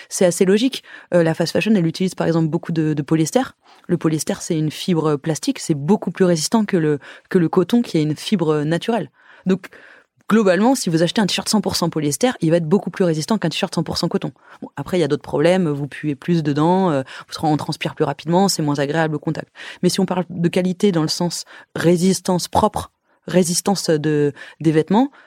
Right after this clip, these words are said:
elle ne s'est probablement pas dégradée avec la fast fashion. En tout cas, ce n'est pas ça la raison qui fait qu'on se débarrasse des vêtements. Et d'ailleurs, euh, vous, vous pouvez regarder, c'est la raison pour laquelle on se débarrasse des vêtements, c'est soit parce qu'on les met plus, soit parce qu'on les aime plus, soit parce qu'on a la flemme de les réparer, soit parce que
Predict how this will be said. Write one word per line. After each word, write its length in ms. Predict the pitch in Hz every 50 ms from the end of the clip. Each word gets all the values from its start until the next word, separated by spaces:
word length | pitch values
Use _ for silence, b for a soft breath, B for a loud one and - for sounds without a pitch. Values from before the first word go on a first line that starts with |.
| b b b b b
elle 260 | - 160 147 147 147
ne 80 | 147
s'est 200 | 135 - - 160
probablement 600 | 147 - _ - - - 240 240 214 220 202 190
pas 160 | 180 - 208 175
dégradée 320 | 180 160 170 170 160 170
avec 180 | 160 160 - -
la 60 | 156
fast 200 | - 165 160 -
fashion. 280 | - 160 - - 226 247 -
En 80 | - 156
tout 80 | -
cas, 120 | - 226 226
ce 120 | - -
n'est 100 | 185 170
pas 140 | 175 190 170
ça 180 | - - 214
la 80 | 202 175
raison 280 | 165 175 170 160 196 185
qui 140 | - -
fait 120 | 175 - 190
qu'on 140 | - 180 165
se 40 |
débarrasse 320 | 147 160 147 156 156 156 147
des 80 | 147
vêtements. 260 | 143 143 - - - _ b b b b b b b
Et 80 | -
d'ailleurs, 320 | 160 156 165 196 208 190 165
euh, 180 | 151 151 147 139
vous, 260 | 131 151 156 151 -
vous 40 | 151
pouvez 220 | 135 - 156 160
regarder, 340 | 151 156 165 180 196 220 202
c'est 220 | 156 - - - - B B B B B
la 80 | 160
raison 240 | 156 180 180 185 175
pour 100 | 165 -
laquelle 220 | 151 151 - 160
on 60 | 156 147
se 40 |
débarrasse 280 | 143 143 139 135 135 135
des 80 | 139 131
vêtements, 240 | 143 - - 190
c'est 140 | 190 - -
soit 160 | 214 - 180
parce 140 | 160 151 -
qu'on 100 | - -
les 80 | 143 139
met 120 | 143 139
plus, 300 | 131 - 208 226 254 269 262 B B B
soit 140 | B - 170
parce 160 | - 156 -
qu'on 120 | - 160
les 160 | 151 147 143
aime 120 | 143 139 143
plus, 240 | - - 220 262 262 B B B
soit 140 | B - 170
parce 120 | - 156
qu'on 120 | - - 147
a 80 | 131
la 100 | 127 139
flemme 240 | 127 - - 214 202
de 60 | 170
les 100 | 160 156
réparer, 360 | 147 147 139 - 156 180 233 240
soit 140 | - 208
parce 160 | - 175 165 -
que 160 | - 180